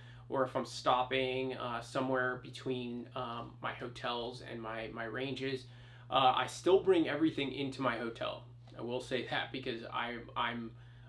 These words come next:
paranoid as hell when it comes to losing my equipment, uh, to the point where I have a tracker in my Pelican case when I fly places. So I'm, I'm very, uh, paranoid when it comes to that, so I try to be very safe when it comes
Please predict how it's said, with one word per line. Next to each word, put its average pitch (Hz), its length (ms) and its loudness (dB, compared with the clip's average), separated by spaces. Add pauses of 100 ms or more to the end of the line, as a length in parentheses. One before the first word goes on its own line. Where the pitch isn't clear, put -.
(180)
paranoid 143 440 6
as 120 120 -6
hell 135 220 4
when 123 100 0
it 117 120 -6
comes 123 280 -4
to 131 80 -4
losing 127 400 -2
my 113 140 -4
equipment, 117 520 -8 (420)
uh, 120 180 0
to - 120 -2
the 151 80 2
point 139 260 0
where 135 120 4
I 117 80 4
have 123 100 -2
a - 60 -8
tracker 127 800 0
in 131 160 0
my 113 460 -2
Pelican 165 360 0
case - 320 -10
when 131 100 -10
I 107 280 -4 (260)
fly 127 240 -2
places. - 520 -12 (420)
So 147 260 6
I'm, 151 240 6
I'm 151 160 2
very, 151 400 6
uh, 123 140 4 (120)
paranoid 131 360 2
when 123 140 -2
it 120 100 -10
comes 135 200 -2
to 135 60 -2
that, 127 220 4
so 127 120 0
I 117 60 0
try 131 260 0
to 120 60 -4
be 120 180 -4
very 120 280 -6
safe 123 420 -6
when 120 100 -6
it 110 140 -12
comes 120 320 -8